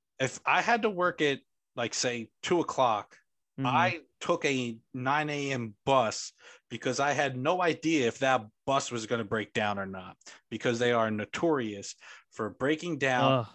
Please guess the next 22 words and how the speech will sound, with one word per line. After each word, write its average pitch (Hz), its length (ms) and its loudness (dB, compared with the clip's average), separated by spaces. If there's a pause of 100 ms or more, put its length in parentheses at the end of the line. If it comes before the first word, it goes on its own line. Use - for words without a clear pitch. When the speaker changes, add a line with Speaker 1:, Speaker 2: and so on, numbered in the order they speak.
Speaker 1:
and 107 180 -18
going 123 260 4
up 117 200 0
in 107 120 -4
flames. 101 680 -8 (840)
So, - 180 -6
yeah, 120 320 -4 (400)
the 135 100 0
least 160 380 -2
favorite 127 440 -2
thing 123 220 -2
about 117 320 0
the 110 80 -8
D 110 180 -6
C 110 220 -2
P 107 480 -4 (320)
was 110 240 -2
the 117 100 -6
buses. 101 600 -2 (360)
And 107 440 -8 (120)
Speaker 2:
Mm. 120 60 -4
Speaker 1:
everyone 127 640 -4